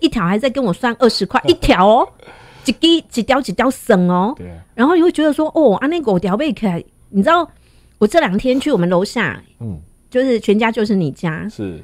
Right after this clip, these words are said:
Speaker 1: 然后他那个香蕉大概只有十二公分吧，
Speaker 2: 哦。
Speaker 1: 十二、十四公分，
Speaker 2: 嗯。
Speaker 1: 你知道他是把它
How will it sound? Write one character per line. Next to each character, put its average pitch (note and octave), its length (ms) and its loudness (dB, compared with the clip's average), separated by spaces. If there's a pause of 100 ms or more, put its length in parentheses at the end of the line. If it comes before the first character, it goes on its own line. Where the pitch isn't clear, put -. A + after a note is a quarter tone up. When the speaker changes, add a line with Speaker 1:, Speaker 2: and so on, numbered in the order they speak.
(120)
Speaker 1:
然 G3+ 140 -2
后 C4+ 80 0
他 C4 100 -2
那 C4+ 140 -2
个 G#3 80 0
香 A#3 260 -4
蕉 A3 180 -2
大 G#3+ 140 -6
概 G3+ 180 -4
只 F#3+ 180 -6
有 E3+ 180 -2
十 - 260 -10
二 A3 160 -2
公 F#3+ 240 -4
分 F3 300 -4
吧， A2+ 240 -10
Speaker 2:
哦。 F2+ 200 -18
Speaker 1:
十 - 160 -6
二、 A3 120 -2
十 F#3+ 140 -6
四 G3 180 -8
公 F#3 260 -6
分， D3+ 240 -8
Speaker 2:
嗯。 G#2 140 -8
Speaker 1:
你 F#3+ 60 0
知 F#3+ 40 -2
道 B3+ 100 0
他 C4 200 -2
是 B3 240 -4 (100)
把 F3+ 120 -6
它 G#3 200 -6